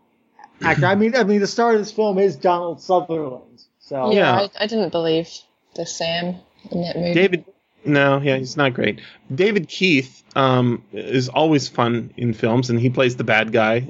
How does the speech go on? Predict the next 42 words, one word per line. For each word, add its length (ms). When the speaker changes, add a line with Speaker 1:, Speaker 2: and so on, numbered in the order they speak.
Speaker 3:
Uh, 260
well, 280
he 100
plays 440
a 200
guy 500
covered 300
in, 200
in, 400
uh, 300
slugs, 520
<laughs> 640
who's 180
a 40
bad 240
guy, 200
right? 280
Speaker 2:
Mm-hmm. 80
Speaker 3:
Um, 200
and, 360
uh, 380
he's, 360
he's 260
like 240
one 140
of 60
those 200
actors 440
who, 320
whenever 320
he's 200
in 100
a 40
movie, 280
he 180
sort 240
of 100
steals 360
the 60
show, 420
I 180
think. 320